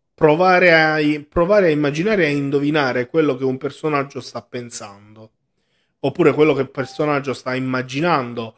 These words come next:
oppure cercare di anticipare le mosse del personaggio cercando, no, indizi nei suoi comportamenti precedenti.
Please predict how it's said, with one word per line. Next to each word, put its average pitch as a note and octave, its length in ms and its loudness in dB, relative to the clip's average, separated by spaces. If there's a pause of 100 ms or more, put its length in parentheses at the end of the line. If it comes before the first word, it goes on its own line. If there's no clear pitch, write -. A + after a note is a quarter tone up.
(160)
oppure E3+ 380 0
cercare C#3+ 540 0
di C#3+ 120 -4
anticipare C#3+ 800 -2
le B2 100 -4
mosse B2+ 380 -4
del A#2 180 -4
personaggio B2+ 880 -6 (420)
cercando, D3 680 0
no, C#3+ 360 -4 (320)
indizi D3 840 -4
nei C#3+ 180 2
suoi C3+ 160 -2
comportamenti C3+ 720 -4
precedenti. G#2+ 640 -8